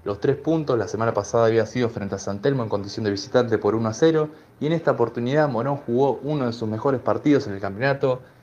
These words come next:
El compañero Piraña Colobos no me va a dejar mentir porque él estuvo presente, lamentablemente no nos pudimos cruzar, pero bueno, me comunicó que estuvo ahí en la cancha, muy contento de saber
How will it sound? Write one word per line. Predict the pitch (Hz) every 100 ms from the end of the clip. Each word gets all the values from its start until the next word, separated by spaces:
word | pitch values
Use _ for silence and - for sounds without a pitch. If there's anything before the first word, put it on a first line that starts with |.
| _
El | 110
compañero | 104 104 107 135 123 -
Piraña | 110 120 113 95
Colobos | 104 123 110 104
no | 110
me | 110
va | 117 123
a |
dejar | 107 113
mentir | 104 107 143 113
porque | 101 113
él |
estuvo | 110 120 123
presente, | 104 104 - 156 131
lamentablemente | 101 98 110 147 147 143
no | 123
nos | 123
pudimos | 123 139 135
cruzar, | - 113 160 151 160 - - - - - -
pero | 107 101 98 92
bueno, | 92 113 95 92 - - -
me | 98
comunicó | 98 95 107 113 131
que | 107
estuvo | - 123 117
ahí | 120
en | 117
la | 104
cancha, | 135 139 139 131 120
muy | 123 120
contento | 101 120 131 107 95
de |
saber | 95 98 113 110